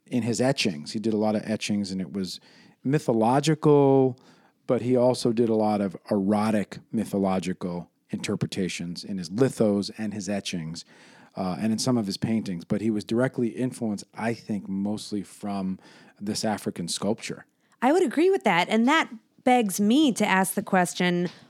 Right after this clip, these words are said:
Speaker 2: why is it more culturally and socially accepted for these sexual themes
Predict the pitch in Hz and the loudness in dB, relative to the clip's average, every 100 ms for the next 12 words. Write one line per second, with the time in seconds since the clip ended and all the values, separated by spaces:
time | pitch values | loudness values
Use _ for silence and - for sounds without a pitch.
0 | - 185 214 269 269 240 269 196 190 185 | -4 2 4 4 2 2 0 2 4 4
1 | 180 _ - 202 208 208 208 202 196 202 | 2 _ -4 2 4 6 6 4 4 2
2 | - _ _ _ - 214 214 208 190 185 | -2 _ _ _ 0 0 2 2 2 2
3 | 180 175 190 180 185 170 165 - 208 208 | 0 0 0 0 0 0 -2 -2 -2 0
4 | 190 175 151 - 180 175 175 170 - _ | 0 0 -2 -4 0 2 2 2 -2 _
5 | 175 185 180 185 156 - 214 208 - 185 | -4 0 2 2 -2 -2 0 0 0 0
6 | 170 - 285 311 214 190 190 175 | 0 -2 -2 2 2 2 0 -2